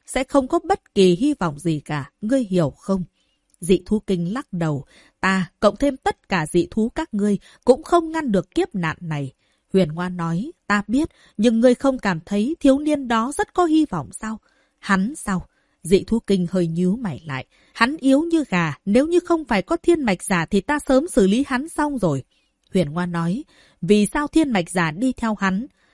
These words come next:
Nghe vậy, dị thú kinh đột nhiên tức giận, vì hắn biết nấu ăn, thiên mạch giả là một kẻ phàm ăn. Huyền Hoa. Lúc này, dị thú kinh chậm rãi nhắm mắt lại.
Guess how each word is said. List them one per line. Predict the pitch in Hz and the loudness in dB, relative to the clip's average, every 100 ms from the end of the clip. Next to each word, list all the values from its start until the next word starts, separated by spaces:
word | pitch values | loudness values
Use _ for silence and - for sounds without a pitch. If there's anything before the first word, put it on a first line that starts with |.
| _ - | _ -4
Nghe | 220 202 | -2 -2
vậy, | - 147 - | -4 -6 -6
dị | 165 196 - | 0 0 2
thú | 233 233 | -2 -2
kinh | 262 226 | -2 0
đột | 180 - | -2 -2
nhiên | 208 233 | -4 -4
tức | - 392 - | -6 -8 -6
giận, | 170 139 _ _ - | -6 -8 _ _ -2
vì | 202 247 | 2 2
hắn | 262 302 | 0 -2
biết | 403 | -2
nấu | 269 254 285 - | 0 2 0 -2
ăn, | 277 233 - _ | -4 -4 -8 _
thiên | - 330 | 2 2
mạch | 240 185 | 2 -2
giả | - 185 160 | 0 0 2
là | 196 | 2
một | 196 208 | 2 0
kẻ | - 185 | 0 -2
phàm | - 180 151 - | 0 -2 -2 -4
ăn. | 190 185 - _ _ _ - | -4 -4 -8 _ _ _ 2
Huyền | 190 | 2
Hoa. | 143 165 180 175 170 165 151 147 _ _ _ _ _ | 2 -4 -2 -2 -2 -4 -8 -14 _ _ _ _ _
Lúc | 214 294 - | 2 2 0
này, | 170 147 143 - | -6 -6 -8 -10
dị | - 208 | -4 -2
thú | - 247 - | -2 -2 -2
kinh | 214 196 | -2 -2
chậm | 175 101 | -6 -6
rãi | 175 175 | -8 -6
nhắm | 220 202 | -6 -6
mắt | 247 - | -6 -8
lại. | 180 147 | -6 -6